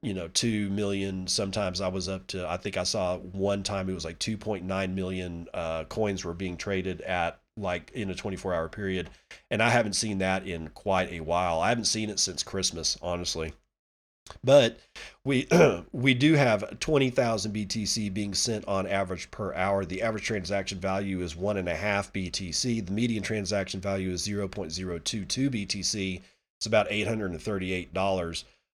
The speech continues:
Block times are pretty much right on, nine minutes and fifty-six seconds. Point six two B T C are being taken in fees on a per block basis, and eighty-nine point four B T C have been taken in fees overall in the last twenty-four hours.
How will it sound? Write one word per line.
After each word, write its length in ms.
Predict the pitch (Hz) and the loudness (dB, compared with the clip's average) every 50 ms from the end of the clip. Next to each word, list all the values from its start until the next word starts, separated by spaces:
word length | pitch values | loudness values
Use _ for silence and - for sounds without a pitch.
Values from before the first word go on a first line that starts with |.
| _ _ - | _ _ 2
Block 260 | 113 113 123 - - | 4 4 4 4 0
times 420 | - - 131 123 127 127 110 92 107 | -2 2 4 4 4 4 2 0 -2
are 180 | 92 87 85 90 - _ _ _ _ - 220 175 156 - - _ _ - _ _ | -2 -4 -6 -8 -14 _ _ _ _ -10 -8 -8 -8 -10 -14 _ _ -20 _ _
pretty 200 | 202 220 214 175 | 4 4 6 6
much 260 | 139 123 107 - 113 | 4 4 2 4 4
right 180 | 101 92 87 | 4 4 4
on, 280 | 80 80 82 82 87 95 | 4 2 0 0 0 0
nine 260 | 117 123 127 127 120 | 2 4 4 4 4
minutes 260 | 120 120 117 101 - | 4 2 2 0 -2
and 100 | 101 98 | -4 -4
fifty-six 540 | - 117 104 - 98 87 - - 95 - - | -6 -8 -8 -6 -4 -4 -2 -2 -2 -2 -2
seconds. 480 | - 135 123 113 - 131 110 95 - - - - _ _ _ _ _ _ - | 0 0 0 0 0 -2 -2 -2 -4 -6 -8 -16 _ _ _ _ _ _ 4
Point 220 | 147 131 127 123 | 4 4 6 4
six 280 | - - 131 123 - - | 4 4 4 2 2 2
two 180 | - 131 123 | 2 2 2
B 180 | 113 123 117 110 | 4 2 0 0
T 200 | 117 - 123 117 | 0 0 0 0
C 280 | 110 - 131 123 113 | 0 0 2 2 2
are 60 | 110 107 | 2 2
being 220 | 95 107 104 101 | 0 0 -2 0
taken 300 | - 120 117 113 - 101 | 0 0 0 0 0 -2
in 100 | 95 95 | -4 -4
fees 320 | 92 - 117 110 101 90 | -2 -2 -2 -2 0 -2
on 100 | 98 92 | -2 -4
a 40 | 87 | -4
per 200 | - - 120 107 | -6 -6 -6 -4
block 320 | 95 98 101 95 92 92 - | -2 -2 0 0 0 0 -2
basis, 460 | 110 107 110 - - 117 104 - - | -2 0 2 0 0 2 0 0 0
and 120 | 95 87 - | -2 -2 -2
eighty-nine 480 | 110 107 110 107 110 107 101 101 101 90 | -2 -2 0 0 0 0 2 0 0 -2
point 280 | - - 101 85 - | -4 -6 -6 -6 -6
four 220 | - - 117 113 107 | -6 -4 -2 -2 0
B 160 | 98 104 101 | 0 -2 -4
T 200 | - - 98 92 | -2 -4 -4 -2
C 200 | - - 101 95 | -2 -2 -2 -2
have 80 | 95 85 | -4 -4
been 120 | 92 90 | -4 -6
taken 300 | 87 - 101 95 - 98 | -4 -4 -4 -4 -4 -6
in 100 | 90 85 | -6 -6
fees 300 | - - 98 95 90 80 | -6 -4 -4 -4 -2 -2
overall 500 | 98 95 90 92 95 95 90 92 90 90 | -4 -4 -4 -4 -2 -2 0 0 0 -2
in 100 | 90 87 | -2 -4
the 60 | 87 | -6
last 380 | 85 90 90 90 90 87 - - | -4 -4 -2 -2 -2 -2 -4 -6
twenty-four 540 | - 90 87 85 80 - - 87 78 - - | -6 -6 -8 -8 -8 -8 -6 -6 -6 -2 -2
hours. 500 | 104 110 117 113 107 98 95 82 - | 0 2 2 2 2 0 0 -2 -4